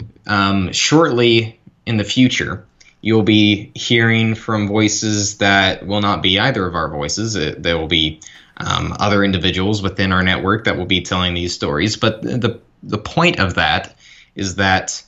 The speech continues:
this isn't o-, any one person's story. This isn't any one person's, uh, defining moment. This is all of our story. We all own this. And that is what we want to, to translate to you,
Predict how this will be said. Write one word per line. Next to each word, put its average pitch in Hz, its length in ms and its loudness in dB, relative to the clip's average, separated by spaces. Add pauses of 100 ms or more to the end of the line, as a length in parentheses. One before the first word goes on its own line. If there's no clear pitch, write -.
(720)
this 117 360 0
isn't 139 380 2
o-, 123 160 -2
any 123 280 4
one 110 420 0
person's 101 680 -2
story. 104 640 -2 (140)
This 107 180 2
isn't 123 260 2
any 110 220 4
one 104 380 0
person's, 101 840 -2 (380)
uh, 80 220 0
defining 110 760 2
moment. 98 380 -2
This 104 180 -2
is 113 120 -2
all 104 360 0
of 98 100 0
our 95 260 2
story. 82 580 -4
We 101 180 4
all 98 320 2
own 92 280 -2
this. - 420 -6 (280)
And 82 400 -2 (380)
that 101 380 0
is 90 140 -2
what 87 260 0
we 95 100 0
want 82 260 -6
to, 80 440 -6
to 101 100 -2
translate 92 840 0
to - 140 -2
you, 76 400 -4